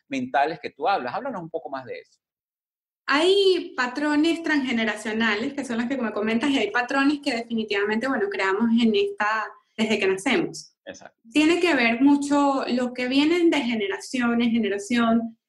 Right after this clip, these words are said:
Speaker 2: Eh, mira, por ejemplo, l-, mi mamá porta, o sea, todas las madres portan los, de cierto modo, eh, se llaman ovolucitos, que vienen de la abuela. Entonces,
Speaker 1: Ovolucitos.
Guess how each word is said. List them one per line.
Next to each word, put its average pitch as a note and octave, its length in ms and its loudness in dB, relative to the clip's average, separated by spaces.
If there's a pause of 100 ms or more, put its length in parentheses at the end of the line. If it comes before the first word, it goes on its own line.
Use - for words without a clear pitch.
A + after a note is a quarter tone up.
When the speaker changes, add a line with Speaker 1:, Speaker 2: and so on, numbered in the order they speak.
(180)
Speaker 2:
Eh, G#3+ 600 0
mira, A#3 280 2 (300)
por C4 120 0
ejemplo, A#3+ 600 2 (160)
l-, A3+ 760 2 (560)
mi C4+ 280 2
mamá C4+ 500 4
porta, C#4+ 380 -4
o A#3 60 -8
sea, G#3+ 240 -8
todas B3 200 -6
las B3 160 -4
madres G3+ 480 -4
portan A#3+ 420 -8
los, B3+ 340 -14 (340)
de A#3+ 100 -6
cierto C4+ 280 -4
modo, C4+ 280 -4 (280)
eh, A#3 260 -2
se A#3 120 -6
llaman A3+ 320 0
ovolucitos, A3+ 1000 -4
que A#3 120 0
vienen A3+ 500 4
de A3+ 160 0
la G3 160 0
abuela. G3 440 -2 (640)
Entonces, A#2+ 360 0
Speaker 1:
Ovolucitos. - 560 -6